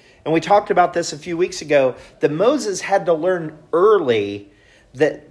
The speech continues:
the people, the men that were following him, that he put in leadership, were gonna fail him. They were gonna fail God. And what does he do? Time after time after time,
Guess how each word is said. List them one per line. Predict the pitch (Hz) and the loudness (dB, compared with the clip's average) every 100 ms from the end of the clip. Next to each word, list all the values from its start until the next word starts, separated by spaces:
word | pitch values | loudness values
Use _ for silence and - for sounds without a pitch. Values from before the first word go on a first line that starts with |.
| _ | _
the | 135 143 | -2 0
people, | - - 208 233 226 214 | 0 -4 -12 -2 2 2
the | 151 | 0
men | 135 147 190 202 | 0 2 2 0
that | 151 | 0
were | 151 | 2
following | 156 165 185 190 | 4 4 2 -2
him, | 196 180 | -6 -4
that | 139 | -6
he | 160 165 | -6 -6
put | - 165 | 0 2
in | 165 131 | 2 -4
leadership, | 143 180 185 208 208 - _ - | -6 -6 -4 -2 -4 -8 _ 0
were | 175 | 0
gonna | 151 175 202 180 | 2 2 2 0
fail | - 170 175 143 | -2 0 2 0
him. | 117 104 - - _ _ _ _ _ _ _ _ _ _ - | -6 -8 -8 -20 _ _ _ _ _ _ _ _ _ _ -6
They | 151 | 0
were | 185 | 0
gonna | 156 190 233 | 2 2 0
fail | 233 196 202 180 | 0 2 2 2
God. | 180 247 - - - _ _ _ _ _ _ | -2 -2 -6 -8 -16 _ _ _ _ _ _
And | - 147 | -4 2
what | 175 - | 2 0
does | 214 | -6
he | 190 | -6
do? | 156 165 190 220 - _ _ | -4 -2 -2 -2 -8 _ _
Time | - 151 160 185 202 202 - - | -4 0 0 0 -2 -6 -14 -4
after | 143 120 127 | -4 -2 -8
time | - 139 147 156 160 165 160 - - | -4 -2 0 0 -2 -4 -10 -12 -4
after | 127 - 120 | -4 -2 -6
time, | - 165 156 123 110 110 | -4 -2 0 0 -2 -6